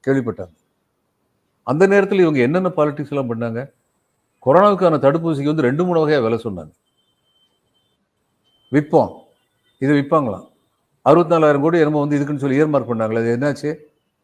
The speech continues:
அப்படின்னு கேட்டா, அதுக்கப்புறம் பயந்து போய், "சரி, நாங்க எல்லாருக்கும் ஃப்ரீயா கொடுப்போம்." அதுல பாலிடிக்ஸ். இவங்க வந்து ஒரு குறிப்பிட்ட கம்பெனி வந்து ஆக்ஸ்போர்டு கூட வந்து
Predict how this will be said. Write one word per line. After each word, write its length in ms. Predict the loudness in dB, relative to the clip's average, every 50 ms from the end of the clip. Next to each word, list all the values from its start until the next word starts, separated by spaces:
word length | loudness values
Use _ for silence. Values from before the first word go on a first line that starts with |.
| _ _ _ _ _ _ _ _ _ _ _ _ _ _ 0
அப்படின்னு 220 | 2 2 2 0 0
கேட்டா, 360 | 2 2 2 4 4 4 4
அதுக்கப்புறம் 440 | 4 4 2 0 -2 0 0 0 2
பயந்து 260 | 2 2 2 2 0
போய், 100 | -2 -2
"சரி, 180 | -2 -2 -2 0
நாங்க 180 | -2 -2 -2
எல்லாருக்கும் 460 | -2 0 0 -2 -2 -4 -6 -8 -8
ஃப்ரீயா 180 | -6 -6 -6 -6
கொடுப்போம்." 400 | -8 -10 -12 -14 -14 -16 -16 -20 _ _ _ _ _ _ _ _ _ _ _ _ _ _ _ _ _ _ _ 0
அதுல 260 | 2 4 4 4 2
பாலிடிக்ஸ். 640 | 2 2 2 2 2 0 -4 -8 -10 -10 -14 -20 -20 _ _ _ _ _ _ _ _ _ _ _ _ _ _ _ _ _
இவங்க 300 | -4 -2 -2 0 0 0
வந்து 380 | 0 0 0 0 0 0 0 0
ஒரு 140 | -2 -2 -2
குறிப்பிட்ட 400 | -2 -2 -2 -2 -2 -2 -2 -2
கம்பெனி 320 | -2 -4 -4 -4 -4 -4
வந்து 160 | -2 0 2
ஆக்ஸ்போர்டு 340 | 2 2 0 -2 -4 -4 -2
கூட 140 | -2 -2 -2
வந்து 340 | 0 0 0 0 0 -4